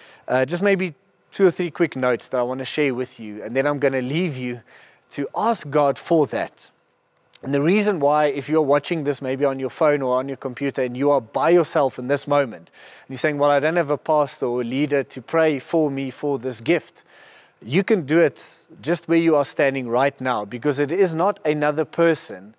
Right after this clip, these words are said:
that is praying for you for this gift. It is Jesus himself that gives this gift to us. And that is what I want to read to you in John chapter fourteen, verse twenty-five and twenty-six. Jesus says, "These things I have spoken to you while I'm still with you,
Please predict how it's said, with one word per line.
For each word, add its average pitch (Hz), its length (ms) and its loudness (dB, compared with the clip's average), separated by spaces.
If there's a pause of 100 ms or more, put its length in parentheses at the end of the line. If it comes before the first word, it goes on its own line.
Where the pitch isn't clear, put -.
(320)
that 131 140 0
is 131 140 -8
praying 160 400 0
for 160 280 0
you 123 160 -6
for 127 220 -6
this 120 160 -10
gift. - 320 -12
It 139 100 -2
is 131 180 -8
Jesus 214 520 -4
himself 143 500 -2
that 110 220 -12
gives 156 240 -2
this 123 180 -12
gift - 360 -10 (180)
to 123 180 -6
us. - 300 -12 (680)
And 135 160 0
that 160 100 2
is 160 120 -4
what 180 100 4
I 156 40 4
want 151 160 2
to 143 60 -2
read 135 200 0
to - 80 0
you 139 40 4
in 131 100 -2
John 151 240 2
chapter 151 340 -2
fourteen, 151 460 0
verse 127 140 -2
twenty-five 147 480 0
and 135 80 -8
twenty-six. 131 640 -6 (640)
Jesus 135 640 0 (420)
says, - 480 -2 (440)
"These 185 240 0
things 202 260 2
I 175 80 4
have 160 100 0
spoken 196 380 0
to - 100 -6
you 175 80 2
while 147 240 2
I'm 156 140 -2
still 170 240 0
with 170 280 0
you, 82 200 -14